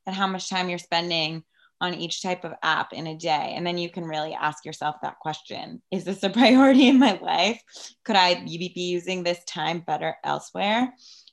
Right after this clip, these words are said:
Um, a lot of other stuff, things that you do during your day are not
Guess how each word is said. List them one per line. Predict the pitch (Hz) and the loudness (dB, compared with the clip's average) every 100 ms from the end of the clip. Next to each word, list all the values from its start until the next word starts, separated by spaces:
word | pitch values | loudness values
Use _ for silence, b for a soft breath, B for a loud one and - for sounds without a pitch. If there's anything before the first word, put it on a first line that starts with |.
| _ 185 | _ -2
Um, | 175 170 165 170 180 _ _ _ _ _ _ | 0 2 0 -4 -10 _ _ _ _ _ _
a | 180 | 2
lot | 196 | 4
of | 185 | 4
other | 190 196 | 2 0
stuff, | - 180 180 _ | 0 -2 -2 _
things | 196 202 | -4 -2
that | 185 - | -4 -8
you | |
do | 165 175 175 | -6 -4 -2
during | 170 170 | -2 -4
your | 165 160 | -6 -4
day | 175 165 160 156 - | 0 2 2 0 -6
are | 160 | -6
not | 160 156 | -4 -4